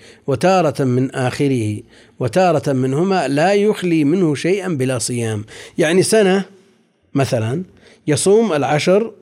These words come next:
الأول من شعبان، السنة التي تليها يصوم العشر الأواسط، السنة ال-، ال-، ال-، الثالثة يصوم العشر الأواخر، ويلفق من الثلاث سنوات أنه صام الشهر كله.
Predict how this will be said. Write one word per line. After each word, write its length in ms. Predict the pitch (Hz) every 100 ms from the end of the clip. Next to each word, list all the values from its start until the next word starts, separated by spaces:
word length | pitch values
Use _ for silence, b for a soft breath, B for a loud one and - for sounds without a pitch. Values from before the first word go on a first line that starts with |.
| - _ _ _ _ _ _ _ _ _ _ -
الأول 580 | 127 - 143 175 214
من 380 | 151 151 220 262 233 - _ _ _ _
شعبان، 560 | - - 123 127 107 104 - _ b b b
السنة 320 | - 208 220
التي 260 | 214 190
تليها 680 | 180 180 165 170 160 208 175
يصوم 320 | 156 196 185
العشر 480 | 156 156 185 214 220
الأواسط، 600 | 143 147 143 131 - 113 - B B
السنة 460 | - - 214 226 170
ال-، 120 | 156
ال-، 520 | 143 135 139 135 131 127 - - b b b -
ال-، 300 | 135 135 135 135 - 135 127 127 127 -
الثالثة 560 | 117 - 156 147 139 160
يصوم 400 | 180 135 202 214
العشر 360 | 151 165 180 160
الأواخر، 540 | 113 110 107 - 120 - B B
ويلفق 640 | - 151 175 240 - 180 -
من 100 | 160
الثلاث 400 | 143 170 196 -
سنوات 560 | 160 139 135 185 214 - b b -
أنه 160 | 135 135
صام 260 | 175 151
الشهر 360 | 120 - 117 113
كله. 260 | 127 127